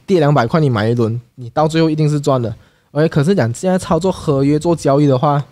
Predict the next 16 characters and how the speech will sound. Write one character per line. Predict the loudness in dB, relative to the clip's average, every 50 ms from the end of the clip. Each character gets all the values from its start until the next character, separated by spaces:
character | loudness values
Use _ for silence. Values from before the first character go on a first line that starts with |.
| _
就 | 0 0
要 | 0
小 | 2 2 -2 -2
心 | 0 -2
一 | -2
点， | -2 -2 -4
你 | -4 -6
该 | -2 0 0 0
止 | 0 -2 -4
损 | -4 -4 -2 0
还 | 0 0 0
是 | 0
做 | -2 -2 -2
止 | -2 -2 -6 -10
损。 | -8 -10 -12 -14 -14 _ _ -20 _ _ _ _ _ _ _ _ _ _ _ -20 -20 _
OK， | -4 0 0 0 0